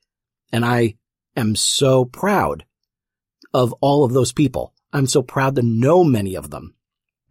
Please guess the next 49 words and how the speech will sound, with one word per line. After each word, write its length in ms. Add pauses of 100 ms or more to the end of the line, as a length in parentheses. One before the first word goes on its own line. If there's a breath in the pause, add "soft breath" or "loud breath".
(240)
And, 420 (840 soft breath)
but 260
they 340
worked 540 (220)
over 340
and 140
over 300
and 100
over 240
again 200
on 100
their 120
drafts. 380
They 180
did 300
not 480
stop 760 (460)
and 160
say, 300
"Yay, 400
this 160
is 100
good," 340 (340 soft breath)
on 140
the 80
first 280
try, 500 (580)
because 300
they 160
knew 240
exactly 560
what 160
it 80
was 220
that 80
they 80
were 120
doing 440
when 100
they 100
were 120
finished 500
with 120
that 180
first 260
draft, 340
whether 300
it 100
was 380